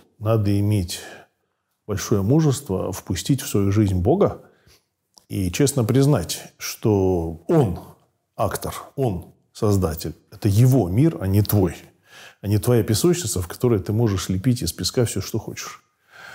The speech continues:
Вот. И когда человек это н-, начинает как-то понимать, э, то вот эта скромность становится важнейшим вообще условием существования. Потому что скромный человек, он сразу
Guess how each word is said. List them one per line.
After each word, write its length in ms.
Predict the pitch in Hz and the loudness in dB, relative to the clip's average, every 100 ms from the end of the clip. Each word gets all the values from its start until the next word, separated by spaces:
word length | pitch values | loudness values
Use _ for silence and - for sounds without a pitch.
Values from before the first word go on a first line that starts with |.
| - - - | -18 -18 -16
Вот. 280 | 98 80 78 | -8 -8 -4
И 40 | |
когда 240 | 107 117 123 | 0 4 2
человек 340 | - 131 127 | 4 2 4
это 180 | 123 117 | 0 0
н-, 260 | 113 113 110 | 0 0 0
начинает 400 | 110 131 110 92 | 0 0 0 -2
как-то 220 | - - | -12 -12
понимать, 480 | 120 101 120 208 214 - - _ _ _ - | -4 0 2 2 0 -20 -20 _ _ _ -10
э, 320 | 101 98 87 87 - | -4 -2 -2 -6 -2
то 580 | 113 110 104 95 - - _ _ _ _ _ - | 2 4 6 4 -2 -10 _ _ _ _ _ -12
вот 480 | 110 98 92 - - | -4 -2 -4 -8 -2
эта 280 | 123 117 107 | -2 0 -2
скромность 840 | - - 139 220 160 85 - - - | -2 0 4 4 4 0 -8 -14 -16
становится 1120 | - - 101 123 156 151 151 - 131 127 120 - - - | -14 -6 -2 2 4 4 0 -2 2 4 4 0 -18 -8
важнейшим 680 | 107 95 101 120 120 - 104 | -4 -2 2 2 0 -2 -6
вообще 240 | 92 - | -6 -4
условием 520 | 104 101 127 113 90 85 | -4 -2 0 0 -2 -6
существования. 880 | 98 - 90 110 107 85 - - - _ _ - _ | -8 -8 -6 -2 -2 -4 -8 -18 -20 _ _ -20 _
Потому 280 | - 104 95 | -4 -2 -2
что 760 | - - 98 92 95 98 95 | -2 -2 0 0 -2 -4 -6
скромный 400 | 92 - 131 117 | -8 0 0 2
человек, 380 | 101 127 190 226 | 0 2 4 4
он 120 | 156 | 2
сразу 560 | 131 139 151 135 117 - | 2 2 4 4 0 -2